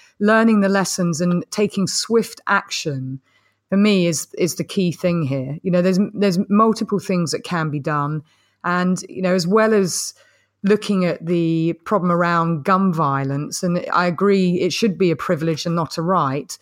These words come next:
but there's also other things that can be done too, like taking domestic violence seriously.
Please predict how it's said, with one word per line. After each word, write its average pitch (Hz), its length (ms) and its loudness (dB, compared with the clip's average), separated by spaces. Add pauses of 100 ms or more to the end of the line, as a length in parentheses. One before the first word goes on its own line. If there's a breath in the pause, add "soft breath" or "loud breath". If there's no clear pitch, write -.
(360 soft breath)
but 202 80 0
there's 196 160 4
also 208 360 2
other 202 200 2
things 175 320 -2
that - 140 -6
can 180 120 -2
be 170 120 -2
done 175 240 0
too, 175 240 0
like 175 180 0
taking 190 400 0
domestic 180 420 -2
violence 180 440 2
seriously. 156 680 -2